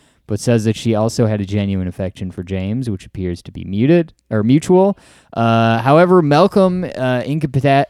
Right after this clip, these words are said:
pa-, incapacitates James, planning to kill him, making up a story to go along with it. So, good God,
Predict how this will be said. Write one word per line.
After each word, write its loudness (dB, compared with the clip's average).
pa-, -4
incapacitates 0
James, -12
planning -6
to -12
kill 0
him, 2
making -2
up -2
a -4
story -2
to -10
go -4
along -10
with -14
it. -16
So, -14
good 4
God, 0